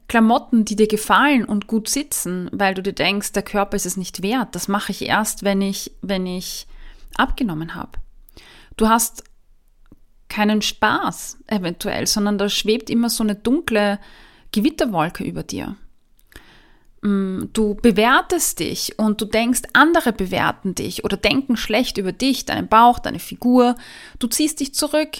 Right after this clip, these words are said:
du machst gewisse Dinge nicht, du kaufst gewisse Dinge nicht. Du wartest halt mal, bis es irgendwann besser wird. Bis du endlich, mm, so aussiehst, wie du aussehen, sehen willst.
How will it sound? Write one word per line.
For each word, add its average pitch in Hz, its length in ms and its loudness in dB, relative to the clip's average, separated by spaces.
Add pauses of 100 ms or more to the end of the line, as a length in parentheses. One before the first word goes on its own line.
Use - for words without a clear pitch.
(140)
du - 80 -2
machst 233 320 2
gewisse 254 380 2
Dinge 277 300 6
nicht, 247 320 2
du 220 40 -4
kaufst 240 420 2
gewisse 226 380 -2
Dinge 226 260 2
nicht. 220 320 -2 (320)
Du 202 160 0
wartest 226 680 2
halt 190 260 2
mal, 214 340 2
bis 240 240 0
es 190 140 -4
irgendwann 208 440 0
besser 180 380 -4
wird. - 320 -8 (560)
Bis 226 160 4
du - 100 -4
endlich, 233 720 2 (720)
mm, 208 280 2 (100)
so - 180 4
aussiehst, 220 640 2
wie 208 60 -4
du 202 100 2
aussehen, 185 580 -2
sehen 185 360 -2
willst. - 460 -4